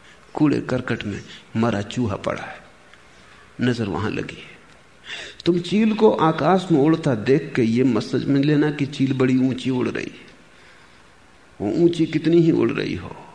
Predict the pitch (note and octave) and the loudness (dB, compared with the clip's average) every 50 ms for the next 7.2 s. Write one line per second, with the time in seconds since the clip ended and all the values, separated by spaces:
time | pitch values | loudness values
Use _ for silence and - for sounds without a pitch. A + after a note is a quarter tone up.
0 | - - - - A#2+ C3 C#3+ C3+ C#3+ C3+ C3 A#2+ - - - A#2+ G#2+ G#2 B2 B2+ | -20 -14 -4 0 2 2 2 4 2 0 0 -2 -4 -4 -4 -4 -2 0 0 2
1 | C3 B2+ C3 B2 A2+ - - - - - - - - - - - - - - - | 2 2 0 -2 -2 -4 -6 -6 -6 -6 -6 -8 -8 -12 -12 -14 -14 -16 -18 -18
2 | - - - - - - - - - - - - - - - B2 D3 C#3+ B2+ G#2 | -20 -20 -20 -20 -20 -20 -20 -18 -18 -18 -20 -16 -8 -4 -2 0 2 0 0 0
3 | - B2+ B2+ C3+ B2 A#2 - - - - - G#2+ A2+ A2 A2 A2 A2 - - - | 2 2 2 2 2 0 -4 -6 -8 -6 -2 -2 0 0 0 -2 -4 -8 -12 -14
4 | - - - - - G#2+ A2+ A2 - A2 A2+ A2 - - A#2+ A2+ A2 A2 G#2+ G#2 | -14 -14 -12 -6 -4 -4 -2 -2 -2 -2 -2 -4 -4 -2 -2 0 0 0 -2 -2
5 | - A2+ G#2+ - - - A#2 A2+ A2+ G2+ G#2 G2+ G2 G2+ G#2+ G#2+ A#2 A2+ G#2+ G2 | -2 -4 -4 -4 -4 -4 -2 -2 0 0 0 0 0 0 0 0 0 0 -2 0
6 | G2+ G2+ G#2 G#2 G#2+ G#2+ G#2 - - A2 G#2 G2+ G#2+ - G#2+ - - - - - | -2 0 0 0 -2 -2 -4 -4 -4 -4 -4 -4 -4 -6 -6 -6 -6 -8 -10 -12
7 | - - - - | -14 -16 -18 -20